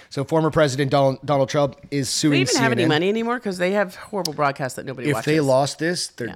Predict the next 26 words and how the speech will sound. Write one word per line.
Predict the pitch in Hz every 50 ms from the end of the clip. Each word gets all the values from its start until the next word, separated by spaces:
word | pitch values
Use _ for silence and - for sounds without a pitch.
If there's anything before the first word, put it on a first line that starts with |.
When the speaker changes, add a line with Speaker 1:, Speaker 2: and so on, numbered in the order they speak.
| -
Speaker 1:
done. | - 92 82 73 71 - _ _ -
Speaker 2:
Okay. | - 147 - - - _ _ _ _ _ _ _ -
Speaker 1:
Yeah. | 101 92 85 - _ _ _ _ _ _ _ _ - -
According | 131 - - 165 156 156 151
to | 147 143 139
a |
lawsuit | 131 131 127 127 127 - - 143 -
filed | - 135 127 123 117 107
Monday, | 123 143 147 151 147 147 147 143 139
he's | 139 127
claiming | - - 147 143 139 135 139 135 131
that | 131 123 -
the | -
cable | - - - 196 220 214 226 220
news | 175 151 143 139 123 -
giant | - 135 117 117 120 120 120 -
has | 123 117 107 107 -
harmed | - 143 143 147 143 139 139 123
his | 123 123 110 92
reputation | 117 117 107 - 95 - 131 143 170 160 - 214 220 208
with | 156 117 95
false | - - - 131 127 127 123 - -
def-, | - 117 107 - - 104 107 95 _ -
uh, | 113 104 - - - - - - - -
defamatory | - 135 - 180 175 170 175 160 - - 165 156 151 151 147 147 -
and | 135 139 127 120 123